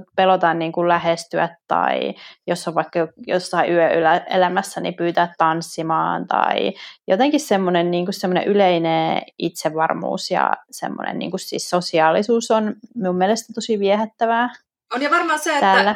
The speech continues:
Speaker 2: että hyvin usein varmaan myöskin se, että espanjalainen mies on, on useimmiten selvinpäin tai, tai on joku yksi tai kaksi olutta alla,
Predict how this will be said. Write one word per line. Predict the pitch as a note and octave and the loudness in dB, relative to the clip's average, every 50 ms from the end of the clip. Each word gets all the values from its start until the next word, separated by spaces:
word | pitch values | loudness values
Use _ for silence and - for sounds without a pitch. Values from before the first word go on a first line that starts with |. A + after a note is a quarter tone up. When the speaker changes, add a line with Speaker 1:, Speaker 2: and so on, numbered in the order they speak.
| - - | -4 -6
Speaker 2:
että | - A3+ - - | -10 -10 -8 -8
hyvin | B3 C4+ C4 B3+ G3+ | -6 -2 0 0 0
usein | A#3+ B3 B3+ A#3+ G#3 | 0 0 0 0 2
varmaan | A#3 A3+ G#3+ G#3+ A3 A3 | 2 0 2 2 0 0
myöskin | G#3+ G#3+ G#3 - A3 | 0 0 0 -2 -4
se, | - - A#3 G#3+ | -4 -2 0 0
että | G#3+ - - | 0 0 -2
espanjalainen | G3+ G#3 - G#3+ F#3+ F#3+ F#3+ F#3+ F#3+ G3 | -2 -2 -2 -2 0 0 0 0 0 0
mies | F#3+ F#3 F#3+ - | 0 0 0 -2
on, | F3+ F3+ F3+ - - | -4 -6 -6 -8 -8
on | F#3 F#3+ | -8 -6
useimmiten | E3+ G#3+ G#3+ G#3 F#3 F#3+ F3+ F#3+ F#3+ F#3+ | -4 -2 0 0 0 0 0 -2 -2 0
selvinpäin | - A3+ G#3+ F#3+ D#3 D3 D3+ D#3 D3+ D#3 D3 D3+ D#3+ E3 D#3+ | 0 0 0 0 0 0 -4 -2 -2 -2 -2 -2 -2 -2 0
tai, | E3 D#3 D#3+ D#3+ E3 E3 - - - - - - - - - _ _ _ | 0 0 2 0 -2 -4 -8 -14 -20 -20 -20 -20 -20 -20 -20 _ _ _
tai | - D#3+ D#3+ D#3+ D#3+ D3+ B2 - - - | 2 2 4 4 4 2 -2 -2 -2 0
on | E3 E3 E3 | 0 2 2
joku | E3+ E3 E3 F3+ F3 | 2 2 2 2 2
yksi | D3+ F#3 F3+ F#3 - - | 2 2 2 0 0 2
tai | E3+ E3 E3+ | 2 2 4
kaksi | - F3+ F3+ - - F3+ | 4 2 2 2 0 2
olutta | E3 E3 D#3+ E3 - - - | 2 2 2 0 -2 -2 0
alla, | - D3+ D#3 D#3+ D#3+ E3 E3+ E3+ | 0 2 2 2 2 2 0 0